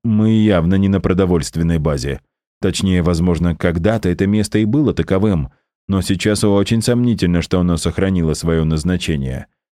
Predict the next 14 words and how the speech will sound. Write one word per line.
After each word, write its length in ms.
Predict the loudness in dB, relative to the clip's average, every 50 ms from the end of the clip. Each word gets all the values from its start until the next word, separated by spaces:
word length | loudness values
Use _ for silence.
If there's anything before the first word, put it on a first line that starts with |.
| _ -8
Не 200 | -4 -4 -2 -2
с 100 | -4 -4
такой 480 | -4 -6 -6 -4 -4 -4 -2 -2 -2 -2
охраной. 720 | -4 -4 -4 -4 -4 -4 -4 -4 -4 -6 -8 -10 -12 -16 _ _ _ _ _ _ _ _ _ _ _ _ _ _ _ -6
Было 360 | -2 0 2 2 2 2 2
всего 420 | 0 -2 -2 -2 0 2 2 0 0
три 220 | 0 0 0 0
здания, 640 | 0 0 -2 -2 0 0 0 -2 -2 -4 -6 -8 -12 _ _
по 120 | -4 -4 -2
два-три 400 | 0 0 -2 0 0 -2 -2 -2
этажа, 480 | -2 -2 -4 -2 -2 -2 -2 -2 -4 -6 _ _ _ -4
не 120 | -2 0 0
учитывая 480 | 0 0 -2 -2 -2 0 2 2 2 2
небольших 720 | 2 2 2 2 0 0 0 0 -2 -2 -4 -4 -6